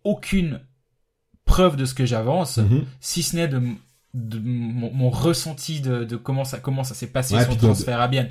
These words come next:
Speaker 2: ouais, puis les, les, les, les gens avec qui t'as discuté, mine de
Speaker 1: Bien,
Speaker 2: rien, hein, c'est
Speaker 1: bien
Speaker 2: pas
Speaker 1: sûr, mais c'est pas, c'est pas Ria lui-même qui m'a dit, euh, « Ouais, non, moi, je serais resté. »
Speaker 2: Ouais.
Speaker 1: Évidemment, non.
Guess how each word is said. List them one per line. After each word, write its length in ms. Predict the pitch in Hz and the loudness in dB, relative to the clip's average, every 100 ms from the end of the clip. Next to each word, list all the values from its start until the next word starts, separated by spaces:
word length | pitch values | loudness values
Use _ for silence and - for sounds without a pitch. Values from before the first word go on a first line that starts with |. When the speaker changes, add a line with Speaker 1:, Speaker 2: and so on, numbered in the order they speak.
| 101 | -2
Speaker 2:
ouais, 100 | 101 | 0
puis 140 | 101 | 2
les, 120 | 101 | 2
les, 140 | 98 98 | 2 2
les, 160 | 95 | 2
les 140 | 92 95 | 0 2
gens 100 | 101 | 2
avec 140 | 98 | 2
qui 80 | - | 0
t'as 100 | 95 | -2
discuté, 420 | 101 - 156 139 | 0 -2 4 6
mine 180 | 127 120 | 8 8
de 80 | 135 | 8
Speaker 1:
Bien, 100 | 131 | 8
Speaker 2:
rien, 120 | 127 123 | 8 6
hein, 60 | |
c'est 120 | 131 156 | 6 6
Speaker 1:
bien 100 | 160 | 6
Speaker 2:
pas 140 | 123 | 6
Speaker 1:
sûr, 300 | 117 107 - | 6 4 0
mais 220 | 143 139 127 | -4 -4 -2
c'est 180 | 139 | -2
pas, 340 | 131 127 120 117 | 2 2 2 -2
c'est 180 | - 131 | -4 -4
pas 120 | 113 | 0
Ria 300 | 139 156 151 | 2 4 4
lui-même 420 | 147 165 175 180 | 4 2 2 0
qui 140 | - | -2
m'a 140 | 139 131 | -2 0
dit, 180 | 143 156 | 0 0
euh, « 640 | 127 120 117 117 117 113 120 | 0 0 -2 -2 -4 -4 -2
Ouais, 100 | 151 | -2
non, 140 | 156 | -2
moi, 80 | 139 | -4
je 60 | 127 | -4
serais 100 | 120 | -4
resté. » 440 | 131 131 135 - | -4 -2 -4 -4
Speaker 2:
Ouais. 100 | - | -2
Speaker 1:
Évidemment, 420 | 123 127 127 135 143 | -2 2 2 4 4
non. 140 | 135 | 0